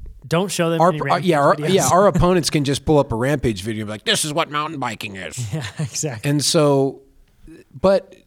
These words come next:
Speaker 2: the rampages happen on private land.
Speaker 1: Yep.
Speaker 2: And they can do what they want on private land. So I respect that. But in regards to this land being up for sale for oil and gas,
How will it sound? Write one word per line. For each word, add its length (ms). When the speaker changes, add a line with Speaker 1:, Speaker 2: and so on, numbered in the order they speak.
Speaker 2:
the 80
rampages 540
happen 300
on 100
private 480
land. 380
Speaker 1:
Yep. 160
Speaker 2:
And 220
they 140
can 180
do 100
what 120
they 100
want 220
on 100
private 320
land. 260
So 120
I 80
respect 480
that. 260
But 340
in 120
regards 460
to 80
this 200
land 220
being 140
up 100
for 120
sale 240
for 160
oil 240
and 100
gas, 500